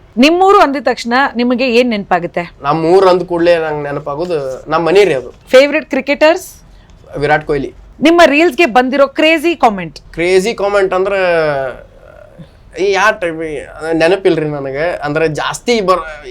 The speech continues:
Speaker 2: ಇರ್ತಾವು,
Speaker 1: ಹ್ಮ್.
Speaker 2: ಒಂದೇ ಎರಡು ಹೇಳಿಕ್ ಬರಂಗಿಲ್ಲ.
Speaker 1: ಹುಡ್ಗಿರ್ನ ಇಂಪ್ರೆಸ್ ಮಾಡಕ್ಕೆ ಒಂದ್ ಎರಡು ಟಿಪ್ಸ್ ಕೊಡಿ ನೋಡೋಣ.
Speaker 2: Actually ಈಗ ಹೊಸ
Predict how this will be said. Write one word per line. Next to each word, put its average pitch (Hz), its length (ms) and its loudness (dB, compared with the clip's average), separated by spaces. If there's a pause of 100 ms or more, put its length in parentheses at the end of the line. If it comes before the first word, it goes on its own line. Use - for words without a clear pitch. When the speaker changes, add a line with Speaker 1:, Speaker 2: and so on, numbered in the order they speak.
Speaker 2:
ಇರ್ತಾವು, 180 600 4
Speaker 1:
ಹ್ಮ್. - 420 -10
Speaker 2:
ಒಂದೇ 170 200 0
ಎರಡು 170 240 0
ಹೇಳಿಕ್ 156 280 -6
ಬರಂಗಿಲ್ಲ. 143 320 -10 (240)
Speaker 1:
ಹುಡ್ಗಿರ್ನ 392 440 4
ಇಂಪ್ರೆಸ್ 285 460 0
ಮಾಡಕ್ಕೆ 214 340 0
ಒಂದ್ 247 200 0
ಎರಡು 240 220 -2
ಟಿಪ್ಸ್ 311 220 -6
ಕೊಡಿ 240 240 2
ನೋಡೋಣ. 214 280 -4 (300)
Speaker 2:
Actually 196 440 6 (200)
ಈಗ 170 240 -4
ಹೊಸ 165 200 0